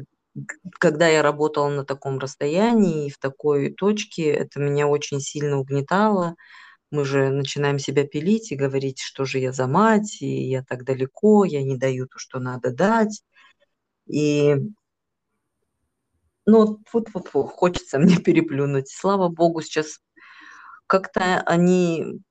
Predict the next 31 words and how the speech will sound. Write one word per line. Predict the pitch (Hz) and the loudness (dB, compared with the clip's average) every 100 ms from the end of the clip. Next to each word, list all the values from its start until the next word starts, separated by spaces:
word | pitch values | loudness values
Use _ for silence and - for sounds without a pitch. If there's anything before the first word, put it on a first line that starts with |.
| - | -6
подросли, | 156 156 156 - 175 214 262 254 | 0 0 0 -4 0 0 0 -4
и | - - 165 | -8 -6 -4
как-то | 165 - 170 - - | -4 -2 -2 -2 -4
вот | 156 165 165 | -2 0 0
они, | 160 156 180 202 190 180 214 - | 0 0 2 4 4 -2 -10 -10
эм, | - 208 - - 233 _ - 196 | -8 -8 -10 -10 -16 _ -14 -12
становятся | - - 160 165 165 165 - | -12 -2 0 2 0 -2 -2
на | 147 151 | 2 4
ноги, | 208 208 160 160 156 | 6 6 4 -6 -8
взрослеют | 147 139 131 143 143 180 208 196 180 _ | -6 -8 -8 -4 2 4 4 4 0 _
и | 147 143 | -10 -10
понимают. | - 143 139 139 143 180 190 185 _ - - - - | -8 -4 -2 0 2 4 2 0 _ -20 -20 -20 -12
Хотела | - 175 175 165 | -2 0 4 2
сказать, | 165 - 143 156 220 214 - | 0 -2 0 2 2 0 -8
э, | - 120 139 - | -6 0 0 0
Инжу | 147 139 160 180 175 160 | -2 -2 0 2 2 0
делает | 143 143 135 139 | 2 4 2 0
йогу | 135 127 131 147 | 2 2 2 -2
иногда. | 156 170 170 185 202 208 _ _ - | -2 -4 0 0 0 -4 _ _ -8
У | 160 | -4
не-, | 165 160 | -2 0
ну, | 165 | 0
как | 208 190 | 2 4
бы | 180 | 6
Инжу | 180 175 247 | 6 4 4
из | 233 170 | 4 4
них | 170 170 | 0 -2
троих | - 170 220 | -2 0 0
всегда | - 156 151 170 180 | -2 -6 0 2 4
хотела | 175 147 - 160 170 165 151 - | 0 -4 -6 -4 -2 -2 -4 -8
как-то, | - - 147 | -18 -4 -2